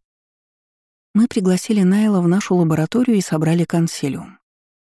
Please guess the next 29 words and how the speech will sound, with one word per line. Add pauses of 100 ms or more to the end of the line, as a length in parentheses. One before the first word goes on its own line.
(240)
Пришёл
Далех,
пришёл
Жейнар. (360)
Думали,
не
послать
ли
за
Фогелем, (280)
но
вовремя
сообразили,
что
Фогель-то
уж
точно
не
в
курсе
дела. (480)
Стали
проверять. (800)
Найл
отлично
связывался
с
кем
угодно.